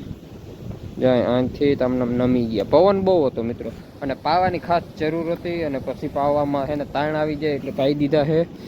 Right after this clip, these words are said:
અને હવે જો આ પારિયામાં સાત આઠ ક્યારા છે, પછી હેઠું વયું જાય. અને આવી કંઈક ધાણી છે, કોમેન્ટ કરજો.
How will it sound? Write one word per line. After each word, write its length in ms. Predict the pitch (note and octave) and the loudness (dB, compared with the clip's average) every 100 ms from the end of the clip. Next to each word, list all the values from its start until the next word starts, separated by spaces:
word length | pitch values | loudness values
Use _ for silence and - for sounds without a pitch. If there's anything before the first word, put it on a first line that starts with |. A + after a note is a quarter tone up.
| - - - - | -16 -16 -8 0
અને 120 | C3+ | 4
હવે 160 | C3 | 6
જો 140 | B2+ D3 | 6 6
આ 160 | C#3+ D3+ | 6 4
પારિયામાં 520 | - D#3+ D#3 D#3+ D#3 | 4 2 4 2 2
સાત 220 | C3+ D#3+ D#3 | 2 0 0
આઠ 200 | C#3+ - | -4 -2
ક્યારા 320 | C#3+ C3 A#2+ | 0 0 0
છે, 120 | C3+ | -2
પછી 320 | - C3 C#3 | -4 -4 -2
હેઠું 260 | C3+ - B2+ | -4 -4 -4
વયું 220 | A#2 A2+ | -4 -4
જાય. 220 | A2+ - - - - - - | -6 -8 -10 -12 -14 -16 -10
અને 140 | - | 0
આવી 220 | C3 C#3 C#3+ | 2 2 2
કંઈક 160 | C#3 | 0
ધાણી 280 | B2 C3+ B2+ | 2 2 2
છે, 100 | A#2 | 2
કોમેન્ટ 320 | - C#3+ D#3+ | 2 2 2
કરજો. 300 | - E3+ A3+ | 0 0 0